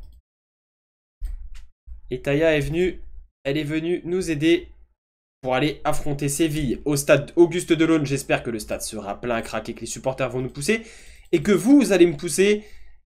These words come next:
Euh, et pour ça, n'hésitez pas à vous abonner. C'est gratuit. L'entrée au stade est gratuite, les gars, pour les abonnés. Donc allez-y. Ça, ça soutient la chaîne et, euh, voilà, vous, ça ne vous coûte rien. Et en plus, euh, voilà, vous ne raterez aucune vidéo qui sortira.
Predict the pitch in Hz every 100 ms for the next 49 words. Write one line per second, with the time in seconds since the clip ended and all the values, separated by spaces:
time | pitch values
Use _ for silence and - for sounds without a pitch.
0 | _ 143 151 156 156 151 156 180 170 170
1 | 147 160 147 175 170 - 180 180 180 170
2 | 170 170 165 170 - - - - 156 147
3 | 151 143 - 151 156 - 131 120 131 123
4 | 143 156 180 190 214 196 180 185 165 165
5 | 165 160 170 170 131 120 156 165 170 180
6 | 180 - _ _ _ _ _ _ 139 135
7 | 135 135 - 143 - - 151 139 139 151
8 | 151 127 123 120 117 117 101 107 120 120
9 | 113 - 139 131 127 143 147 123 113 110
10 | - 123 - 185 - - - - _ _
11 | _ - 143 147 147 147 139 139 98 113
12 | 131 143 139 - - 202 240 208 208 208
13 | 208 180 180 - 156 156 175 -